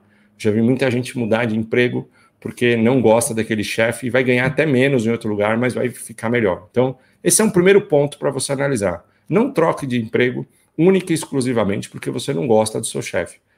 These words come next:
a chance desse chefe mudar ao longo do tempo é grande e você pode perder uma carreira, um investimento que você fez à toa. Mas é um primeiro ponto e vale a pena você reparar e olhar esse ponto. O segundo ponto importante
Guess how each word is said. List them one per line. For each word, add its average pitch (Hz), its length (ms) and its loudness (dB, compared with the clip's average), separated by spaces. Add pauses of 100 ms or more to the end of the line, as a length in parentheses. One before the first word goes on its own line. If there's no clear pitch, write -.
(220)
a 101 40 -6
chance 123 280 -4
desse - 260 -4
chefe 117 360 -2
mudar 107 240 0
ao 107 100 6
longo 98 260 2
do 101 120 -6
tempo 101 280 -2
é 135 80 2
grande 117 400 0 (240)
e 120 60 -12
você 123 220 -4
pode 143 220 -2
perder 123 220 0
uma 127 160 0
carreira, 117 540 2
um 113 80 4
investimento 107 540 -2
que - 60 -20
você 107 220 -6
fez - 440 -4 (260)
à 135 100 0
toa. 87 400 0 (240)
Mas 135 160 2
é 175 60 4
um 175 40 2
primeiro 180 340 4
ponto 143 400 0 (280)
e 120 60 -4
vale 131 180 4
a 135 60 2
pena 123 300 2
você 117 420 -2 (260)
reparar 123 760 2
e 127 100 4
olhar 107 340 2
esse - 220 -6
ponto. - 340 -18 (720)
O - 60 -16
segundo 190 400 2
ponto 190 260 4
importante 190 960 2